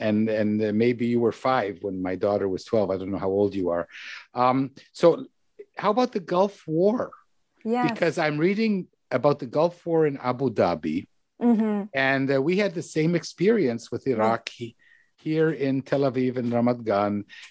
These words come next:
Speaker 1: uh, sealing the windows and, uh,
Speaker 2: Mm-hmm. Yeah.
Speaker 1: making sure there were no bubbles.
Speaker 2: Yes. Uh, and, you know, s-, so for many of us, I think the Gulf War was,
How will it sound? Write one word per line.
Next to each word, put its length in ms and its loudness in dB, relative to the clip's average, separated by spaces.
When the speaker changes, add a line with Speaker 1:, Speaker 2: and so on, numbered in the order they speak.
Speaker 1:
uh, 360 2
sealing 420 -2
the 220 2
windows 760 0
and, 220 -2
uh, 260 2
Speaker 2:
Mm-hmm. 220 -4
Yeah. 100 -2
Speaker 1:
making 240 2
sure 160 -2
there 160 0
were 140 0
no 20 -2
bubbles. 380 0
Speaker 2:
Yes. 640 0
Uh, 200 0
and, 180 0
you 180 0
know, 160 -2
s-, 160 -12
so 220 0
for 240 2
many 220 -2
of 180 -2
us, 380 -2
I 100 -2
think 200 0
the 60 2
Gulf 200 0
War 260 0
was, 160 0